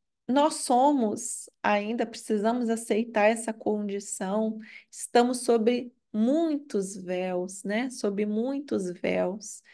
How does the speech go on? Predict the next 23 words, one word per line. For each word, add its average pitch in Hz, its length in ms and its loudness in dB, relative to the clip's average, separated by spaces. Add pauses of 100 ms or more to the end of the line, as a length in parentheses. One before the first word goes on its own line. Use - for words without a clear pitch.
(360)
E 285 80 4
tá 285 180 4
tudo 277 300 0
bem, 220 360 2
esse 247 160 -2
é 214 60 4
o 214 60 2
caminho 233 520 0
humano 185 380 0
mesmo, 180 480 -6
mas 208 240 4
eu 240 80 4
preciso 254 600 -2
querer 277 520 4
atravessar 190 760 -2
véus. 220 560 -8 (540)
Eu 214 80 2
preciso 254 540 0
querer 269 360 6
enxergar 254 600 0
um 277 140 -2
pouquinho 285 760 -2
mais. 190 720 -4